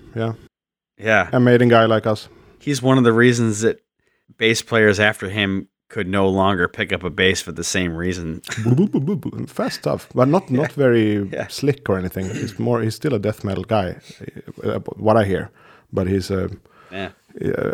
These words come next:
Speaker 1: a death metal bassist of his own, I guess you could say. You know, death me-, death metal Steve Harris, maybe. You know, so he's not super, he's, he's not super slick. It, it's, it's still quite rough, but it's very fast and cool.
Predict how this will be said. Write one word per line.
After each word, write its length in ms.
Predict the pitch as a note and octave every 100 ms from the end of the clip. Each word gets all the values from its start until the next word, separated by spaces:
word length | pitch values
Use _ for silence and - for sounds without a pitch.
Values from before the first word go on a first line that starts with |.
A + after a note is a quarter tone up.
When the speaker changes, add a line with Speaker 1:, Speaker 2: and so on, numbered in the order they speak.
| -
Speaker 1:
a 160 | A2
death 220 | B2 C#3
metal 200 | B2+ A#2 A2
bassist 400 | G#2 G2+ G2+ F2+
of 100 | F#2
his 160 | F#2
own, 260 | G2 C#3 - A2
I 80 | F#2+
guess 240 | F2+ -
you 60 | F#2
could 100 | -
say. 120 | - - - -
You 60 | -
know, 80 | G2
death 240 | A2+ B2
me-, 180 | B2+ -
death 240 | B2 C3+ C#3+
metal 180 | C3+
Steve 240 | B2 C3 A#2+
Harris, 320 | D3 F3+ -
maybe. 180 | E3+ F#3 - _ _ _ -
You 60 | -
know, 160 | A#2+ C3 _ _
so 120 | -
he's 140 | B2 D#3
not 140 | D#3+
super, 560 | - G3+ - D3 C3+ C3+
he's, 220 | C3+ C3
he's 240 | D3+ C#3+
not 120 | G3
super 280 | - G3+ G3
slick. 420 | D#3 G3 C3 - -
It, 200 | A#2+ A#2
it's, 340 | C3 C3+ -
it's 160 | - B2
still 280 | - - F3+
quite 320 | - A2 G#2+
rough, 360 | C3+ A#2+ - -
but 160 | - G#2+
it's 140 | A2+
very 260 | A#2+ A2 G2+
fast 540 | - C#3 C#3 C#3+ - -
and 300 | A#2 G#2+ -
cool. 240 | - A#2